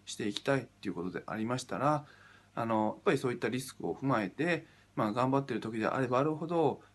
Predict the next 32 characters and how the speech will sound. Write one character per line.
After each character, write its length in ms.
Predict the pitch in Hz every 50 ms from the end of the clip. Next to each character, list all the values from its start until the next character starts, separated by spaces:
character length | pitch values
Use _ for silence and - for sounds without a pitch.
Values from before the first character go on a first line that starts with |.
| _ -
ま 60 | 120
あ、 40 | 117
ち 80 | - 185
ょ 20 |
っ 20 |
と 100 | 180 -
そ 100 | - 117 104
の 80 | 101
体 260 | 98 - 107 104 107 101
の 100 | 98 98
ケ 160 | - 139 127
ア 100 | 101 85
っ 60 | -
て 180 | - - - -
い 20 |
う 40 | 143
の 80 | 170 196 180
を、 140 | 139 107 - - - _ _ _ -
あ 120 | 123 104
の、 200 | 98 92 85 73 -
ま 120 | 117 104
あ、 60 | 92 87 - -
一 200 | 104 98 - -
時 60 | -
的、 240 | - 73 - - - _ -
あ 100 | - 107
の、 680 | 92 85 71 - - - - - - - - 50 - -
意 80 | - -
識 200 | - - - -
さ 140 | - - 82
れ 80 | 69
る。 120 | 65 -